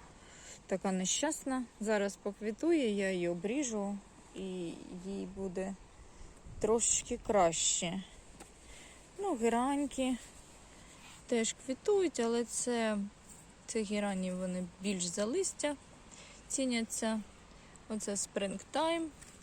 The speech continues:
Вона потім, листя трошечки в неї не таке яскраве буде, а,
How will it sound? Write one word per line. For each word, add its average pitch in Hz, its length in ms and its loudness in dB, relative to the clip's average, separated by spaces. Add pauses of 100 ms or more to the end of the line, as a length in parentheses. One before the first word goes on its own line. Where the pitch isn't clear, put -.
(1080)
Вона 226 260 0
потім, 214 460 4
листя 220 480 4
трошечки 208 580 0
в 202 80 -2
неї 202 180 -2
не 190 160 -4
таке 202 380 -2
яскраве 311 680 4
буде, 277 520 2
а, 208 160 6